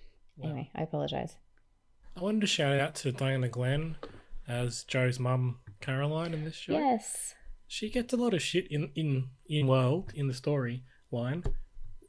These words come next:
Speaker 1: Seemed like she was a nice enough mum to me. Wanted to help her out. She sort of, you know, she's got a bit of a daughter who's gone through some stuff. Maybe she hasn't dealing with that overall very well.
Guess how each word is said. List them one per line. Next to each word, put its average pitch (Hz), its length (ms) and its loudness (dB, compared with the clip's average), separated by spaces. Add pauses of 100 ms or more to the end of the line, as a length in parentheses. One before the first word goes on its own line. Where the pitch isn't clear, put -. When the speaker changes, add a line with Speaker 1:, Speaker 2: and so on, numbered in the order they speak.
(120)
Speaker 1:
Seemed 220 220 6
like 139 160 6
she 151 100 0
was 135 120 4
a 131 60 4
nice 131 360 6
enough 131 220 4
mum 147 320 4 (120)
to 135 60 2
me. 190 280 2 (380)
Wanted 139 120 0
to 127 60 4
help 139 160 2
her 131 140 2
out. 214 180 -2 (120)
She 147 280 -6
sort 127 220 -2
of, 123 120 -2 (1000)
you 131 80 -6
know, 135 80 0
she's - 160 -8
got 139 140 2
a 120 80 0 (400)
bit 135 100 2
of 123 120 2
a 120 200 -2 (540)
daughter 143 220 8
who's 127 80 4
gone 127 180 4
through 131 100 0
some 120 120 -2
stuff. 123 300 2
Maybe 120 200 0
she - 100 -4
hasn't 120 280 -2 (280)
dealing 123 160 -2
with 117 80 -6
that 165 200 -2 (360)
overall 120 340 0
very 120 160 0
well. 110 300 -10